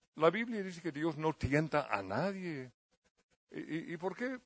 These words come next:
pedir, "Señor, no me metas en tent-, en tentación"? No, yo creo que eso se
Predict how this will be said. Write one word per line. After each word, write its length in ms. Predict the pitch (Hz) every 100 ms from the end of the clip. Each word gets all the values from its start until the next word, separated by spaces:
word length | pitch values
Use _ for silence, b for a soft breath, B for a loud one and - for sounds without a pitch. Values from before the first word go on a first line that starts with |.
| -
pedir, 320 | 180 170 190
"Señor, 380 | - 170 208 202
no 180 | 185
me 140 | 208 196
metas 380 | 202 208 - -
en 160 | 135
tent-, 280 | 131 123 -
en 180 | 113 117
tentación"? 580 | - 117 113 107 165 156 _ _ _ _ _
No, 360 | - 139 196 190 143 147
yo 120 | 220
creo 200 | 220 214
que 260 | 185 170 - _ _ _ _
eso 540 | 139 131 165 165 180
se 160 | -